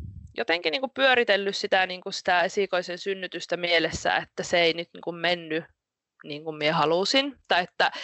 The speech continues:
tai että se ei, ei me voi sanoa, että niin kuin mie halusin, koska mie en ollut ajatellut, miten joku synnytys voi mennä, mutta että se ei ollut mennyt niin kuin oikein. Ja sit, sit mie niin kuin päätin,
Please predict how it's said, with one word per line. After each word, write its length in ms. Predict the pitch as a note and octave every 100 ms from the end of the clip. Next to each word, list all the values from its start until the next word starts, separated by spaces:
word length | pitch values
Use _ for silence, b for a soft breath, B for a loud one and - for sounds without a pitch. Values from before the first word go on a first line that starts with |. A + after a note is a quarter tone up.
| B B -
tai 120 | G#3
että 140 | -
se 80 | G#3
ei, 160 | G3 - _ _ -
ei 80 | F#3+
me 120 | F#3
voi 100 | F3+
sanoa, 260 | G3+ G3 F#3+
että 100 | F#3+
niin 140 | F3+
kuin 140 | F3+ F3
mie 140 | F3
halusin, 520 | F3+ A#3 F#3+ E3+ F3
koska 240 | F3 - F3+
mie 120 | E3+
en 80 | F3
ollut 180 | F3+ -
ajatellut, 480 | G#3+ G#3 G3 E3+ D#3+
miten 200 | F#3+ G3
joku 160 | E3+
synnytys 520 | F#3+ A3 G#3+ F3+ E3+ F3+
voi 120 | F3+
mennä, 460 | G#3 G#3+ E3+ F3 - B B
mutta 220 | F#3+ F#3+
että 160 | G3+ A3
se 140 | A3
ei 120 | G#3 G#3+
ollut 260 | G#3+ F#3
mennyt 320 | F3+ E3 D#3
niin 200 | D#3+ E3
kuin 120 | - -
oikein. 600 | D3 - - F3+ F3+ F3+ - B B B B B B B B B
Ja 160 | F3+ -
sit, 220 | F#3+ G3 - -
sit 200 | - G#3
mie 120 | F#3
niin 120 | F3+ F#3+
kuin 120 | F#3
päätin, 480 | G3+ A3+ - D4